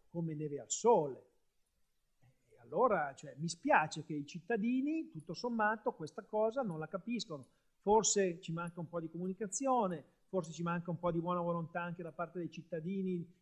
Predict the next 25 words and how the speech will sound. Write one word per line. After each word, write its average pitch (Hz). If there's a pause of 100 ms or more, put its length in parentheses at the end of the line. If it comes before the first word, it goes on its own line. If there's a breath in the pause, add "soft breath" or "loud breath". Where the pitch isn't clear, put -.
(100)
nel 160
credere 185
che 170
tutto 165
sommato, 165 (200)
eh, 147
le 165
idee 180
che 175
noi 180
portiamo 185
sono 165
idee 175
di 170
cittadini, 165
che -
fino 202 (120)
a 151
due 185
anni 170
fa 180
eravamo 160 (220)
dalla 151
parte 151
opposta. 196